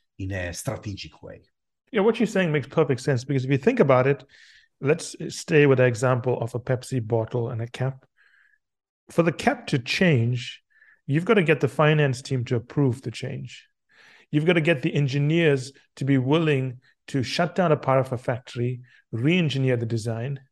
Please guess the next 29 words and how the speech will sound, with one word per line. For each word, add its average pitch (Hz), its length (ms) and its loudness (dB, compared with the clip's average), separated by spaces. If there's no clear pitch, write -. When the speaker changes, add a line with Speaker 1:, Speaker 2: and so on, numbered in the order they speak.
Speaker 2:
You've 139 140 -2
gotta 165 120 4
get 165 140 4
the - 60 0
marketing 143 600 2
team 123 220 -4
on 113 160 -2
board. 120 300 -8
So 180 460 0
unless 226 360 4
all 202 320 2
of 208 140 2
those 185 200 0
people 131 720 0
believe 135 760 4
in 143 260 0
what 165 300 0
you 143 100 2
want 139 280 0
them 127 160 -2
to 120 120 -8
do, 120 520 2
they're 139 260 2
not 214 180 -2
gonna 180 160 0
shut - 280 -2
down 139 180 2
their 127 120 2
factories. 135 720 -8